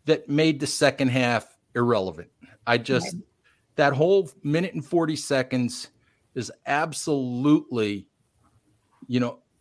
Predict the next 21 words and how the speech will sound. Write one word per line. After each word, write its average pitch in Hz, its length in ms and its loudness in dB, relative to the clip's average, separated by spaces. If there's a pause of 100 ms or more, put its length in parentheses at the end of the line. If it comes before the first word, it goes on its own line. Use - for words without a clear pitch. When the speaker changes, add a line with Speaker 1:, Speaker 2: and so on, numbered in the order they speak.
(340)
Speaker 1:
emblematic 139 920 0 (560)
of 113 240 -2
everything 123 500 0
that's 113 160 -2
gone 120 240 0
wrong 107 240 0
with 98 120 -4
the 104 80 -6
Giants 90 440 -4
this - 220 -10
year. 78 220 -6 (680)
Speaker 2:
Yeah, 185 440 8
no, 240 320 10
it 214 80 10
absolutely 226 640 6
is 175 200 4
because, 170 560 -4
you 185 140 -8
know, 175 120 -2
we 175 140 -6
saw, 185 560 8